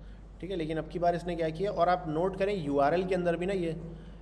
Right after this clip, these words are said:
इंडेक्स डॉट एच टी एम एल के साथ ये एच सिक्स लगा हुआ है। अगर ये यूआरएल किसी को भेजेंगे ना,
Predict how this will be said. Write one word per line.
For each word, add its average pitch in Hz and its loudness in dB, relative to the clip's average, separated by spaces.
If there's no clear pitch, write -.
इंडेक्स 156 -2
डॉट 175 0
एच 160 -2
टी 165 -4
एम 165 -2
एल 170 -4
के 165 -4
साथ 170 0
ये 165 2
एच 156 -2
सिक्स 156 -6
लगा 113 -4
हुआ 98 -6
है। 95 -10
अगर 139 -2
ये 170 0
यूआरएल 151 4
किसी 180 -2
को 185 2
भेजेंगे 160 0
ना, 196 0